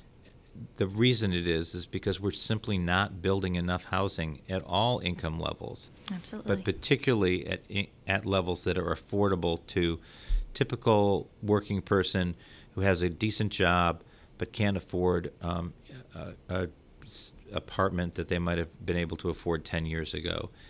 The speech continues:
Speaker 1: And we really need to address that. In some communities, the average price of a home has gone from two hundred thousand dollars to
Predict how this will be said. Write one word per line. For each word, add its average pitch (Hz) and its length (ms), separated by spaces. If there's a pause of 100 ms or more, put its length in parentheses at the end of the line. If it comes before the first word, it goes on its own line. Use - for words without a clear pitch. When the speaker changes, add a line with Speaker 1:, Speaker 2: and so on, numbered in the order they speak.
(340)
Speaker 1:
And 98 200
we 110 100
really 98 480
need 82 260
to 82 140
address 80 460
that. 73 340 (420)
In 98 120
some 127 240
communities, 107 540
the 82 140
average 92 460
price 90 260
of 85 120
a 87 60
home 87 300 (400)
has 92 160
gone 92 280
from 87 300
two 107 220
hundred 92 320
thousand 87 380
dollars 85 440
to - 140